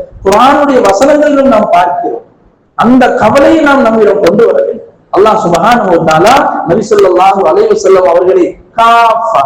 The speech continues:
எல்லா மனிதர்களுக்கும் ஜின்களுக்கும் அல்லாஹ் நபியாக அனுப்பியிருந்தார். அந்த முஹம்மது ஸல்லல்லாஹு அலைஹி வஸல்லுடைய கவலையை நாம் எடுத்துக்கொண்டவர்களாக, அந்த அல்லாஹ்வின் வேதனை விட்டு நாம் உலகத்திலும் பாதுகாக்கப்பட வேண்டும், ஆகிராவிலும் பாதுகாக்கப்பட வேண்டும் என்ற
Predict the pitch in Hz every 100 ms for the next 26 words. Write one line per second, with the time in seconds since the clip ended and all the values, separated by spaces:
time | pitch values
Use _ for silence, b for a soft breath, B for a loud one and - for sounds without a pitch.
0 | 135 151 226 247 277 285 370 - 240 240
1 | 226 190 - - 254 - _ - 151 240
2 | 277 466 453 - 233 - - - 294 359
3 | 403 151 156 196 330 - 156 156 160 160
4 | - - _ _ - 185 202 180 196 220
5 | 214 196 185 175 190 185 180 - - 160
6 | 156 175 175 233 233 214 180 170 147 -
7 | - - 175 156 156 147 143 - - -
8 | - - 196 185 185 240 254 254 233 214
9 | 262 294 294 262 - 254 254 226 220 185
10 | 240 247 247 247 247 - - - - 180
11 | 226 208 202 196 185 180 180 180 180 170
12 | - _ _ 143 170 190 214 214 208 208
13 | 202 - 175 208 196 190 190 180 170 175
14 | 202 202 - -